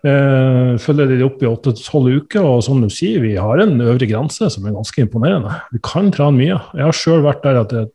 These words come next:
jeg trente tretti sett i uka på, på benkpress en periode, og hadde ok økning på det, men nå trener jeg mellom fem og åtte sett,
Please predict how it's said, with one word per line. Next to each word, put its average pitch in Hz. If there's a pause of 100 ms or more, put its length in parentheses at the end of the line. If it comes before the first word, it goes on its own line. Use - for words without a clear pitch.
jeg 113
trente 127
tretti 131
sett 113
i 98
uka 147
på, 101
på 104
benkpress -
en 117
periode, 104 (640)
og 156
hadde 156 (160)
ok 123
økning 131
på 117
det, 170 (240)
men 143 (520)
nå 156
trener 170
jeg 123 (1700)
mellom 131
fem 156
og 117 (140)
åtte -
sett, -